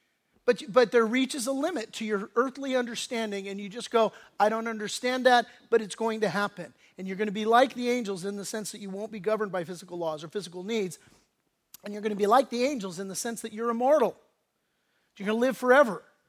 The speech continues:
But more than that, we will live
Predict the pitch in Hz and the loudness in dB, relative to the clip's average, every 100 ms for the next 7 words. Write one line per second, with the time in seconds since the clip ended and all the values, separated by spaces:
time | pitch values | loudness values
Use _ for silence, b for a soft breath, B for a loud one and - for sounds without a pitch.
0 | _ _ _ b b b b b b 262 | _ _ _ b b b b b b 6
1 | 254 262 330 381 339 285 247 226 233 202 | 6 6 6 6 4 4 6 6 4 0
2 | 254 294 277 262 240 254 247 233 | 0 0 0 -2 2 8 8 6